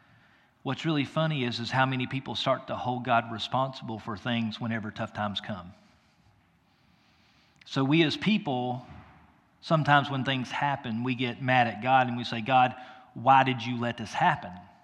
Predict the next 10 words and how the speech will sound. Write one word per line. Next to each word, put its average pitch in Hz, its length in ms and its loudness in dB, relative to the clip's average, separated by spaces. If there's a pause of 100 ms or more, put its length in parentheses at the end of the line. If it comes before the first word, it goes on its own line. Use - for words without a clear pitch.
(1500)
Why 147 160 12
did 127 180 4
you 120 80 -4 (100)
do 185 220 4
this? 127 500 -8 (1160)
Why 147 160 10
didn't 160 180 4
you 135 220 -2
keep - 340 0
this? 120 320 -2